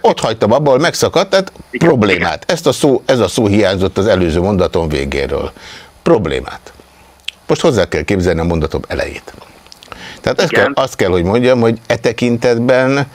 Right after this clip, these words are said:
Speaker 1: ön többet lát a történetben szerintem, mint amennyi benne van.
Speaker 2: Hát
Speaker 1: És ez nem az egy-, első eset.
Speaker 2: Igen. Haló?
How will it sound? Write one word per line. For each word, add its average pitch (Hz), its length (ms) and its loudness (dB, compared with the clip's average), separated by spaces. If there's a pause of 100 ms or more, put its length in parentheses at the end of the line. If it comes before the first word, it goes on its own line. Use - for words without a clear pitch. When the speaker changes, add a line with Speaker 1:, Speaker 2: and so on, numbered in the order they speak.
(520)
Speaker 1:
ön 120 220 2
többet 123 400 0
lát 73 260 -2
a 71 120 -2
történetben 76 580 -2
szerintem, 78 540 -2
mint 85 180 -2
amennyi 90 320 0
benne - 340 -2
van. - 100 -10 (500)
Speaker 2:
Hát - 320 -2
Speaker 1:
És 127 100 -2
ez 104 80 0
nem 113 160 2
az 107 140 2
egy-, 92 320 0
első 87 400 0
eset. - 440 -6 (840)
Speaker 2:
Igen. 95 380 -4 (360)
Haló? 127 400 0